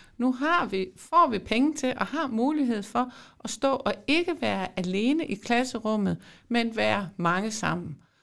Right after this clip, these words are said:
Og det betyder også, at vi kan observere hinandens undervisning. Der findes jo nogle metoder omkring det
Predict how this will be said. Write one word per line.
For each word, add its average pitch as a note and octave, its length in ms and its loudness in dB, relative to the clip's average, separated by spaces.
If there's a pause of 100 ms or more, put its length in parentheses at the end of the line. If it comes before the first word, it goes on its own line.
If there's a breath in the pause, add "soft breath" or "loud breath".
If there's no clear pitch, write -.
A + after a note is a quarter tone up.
(120)
Og G#3+ 100 0
det C4+ 140 0
betyder D4 400 0
også, B3+ 320 0
at E3+ 240 -4
vi E3+ 480 0 (320 loud breath)
kan - 220 0
observere A3 460 2
hinandens G#3 480 -2
undervisning. G#3+ 960 -2
Der G3 80 2
findes A3 320 -2
jo A3 60 -4
nogle F3+ 200 -2
metoder A#3 500 0
omkring G3+ 720 -4 (420 soft breath)
det A3+ 240 4